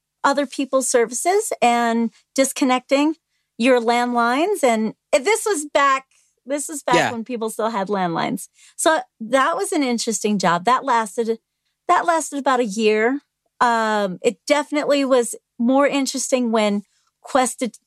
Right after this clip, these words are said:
Speaker 1: decided to do all of their insider trading.
Speaker 2: Yeah.
Speaker 1: Yeah.
Speaker 2: Oh, wow.
Speaker 1: So, yeah.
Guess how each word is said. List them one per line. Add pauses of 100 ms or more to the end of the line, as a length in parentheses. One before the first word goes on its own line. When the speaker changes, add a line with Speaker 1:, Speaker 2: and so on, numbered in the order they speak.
(120)
Speaker 1:
decided
to
do
all
of
their
insider
trading. (640)
Speaker 2:
Yeah. (400)
Speaker 1:
Yeah.
Speaker 2:
Oh,
wow.
Speaker 1:
So, (180)
yeah.